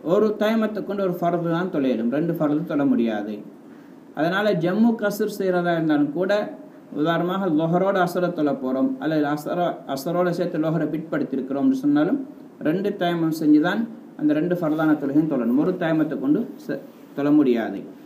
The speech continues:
ஆனா சுன்னத்துகள், நஃபில்கள் வேண்டிய மட்டும் தொழுது கொள்ளலாம். சிலருடைய கருத்து பிரகாரம், அதே மானுடைய கருத்து, ஜனாசா தொழுகையும் கூட இந்த ஃபர்தான தயமத்தோடு செஞ்சு கொள்ளலாம். சிலவங்க சொன்னாங்க ஜனாசாவுக்கு வேறையா தயமம்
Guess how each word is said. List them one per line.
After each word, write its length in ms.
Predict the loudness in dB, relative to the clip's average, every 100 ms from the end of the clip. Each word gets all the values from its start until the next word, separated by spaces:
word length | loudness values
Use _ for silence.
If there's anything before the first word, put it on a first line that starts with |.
| -12 -4
ஆனா 180 | -2 0
சுன்னத்துகள், 600 | 2 2 2 0 0 0
நஃபில்கள் 560 | 0 -2 -2 -2 -2 -4 -10 -18 -12 0
வேண்டிய 320 | 2 2 2
மட்டும் 260 | 0 -2
தொழுது 280 | -2 0 0
கொள்ளலாம். 600 | 0 2 2 0 -2 -6 -14 -20 -20 -20 -20 -16
சிலருடைய 580 | -6 0 0 0 -2 -2
கருத்து 280 | -2 -4 -4
பிரகாரம், 560 | -2 0 2 0 -2 -6 -6
அதே 160 | 2
மானுடைய 360 | 6 6 6 2
கருத்து, 260 | -2 -2 0
ஜனாசா 480 | 2 2 2 0
தொழுகையும் 380 | 0 2 4 4
கூட 360 | 4 2 0 -4 -14 -8 0
இந்த 120 | 0
ஃபர்தான 420 | 0 0 0 0
தயமத்தோடு 500 | 2 2 4 2 -2 0
செஞ்சு 160 | 2 0
கொள்ளலாம். 420 | 0 -2 -4 -6 -8 -2
சிலவங்க 300 | 0 2 0
சொன்னாங்க 240 | -2 -2
ஜனாசாவுக்கு 680 | 2 4 4 4 0 0 0
வேறையா 340 | 2 2 0
தயமம் 400 | 0 0 0 0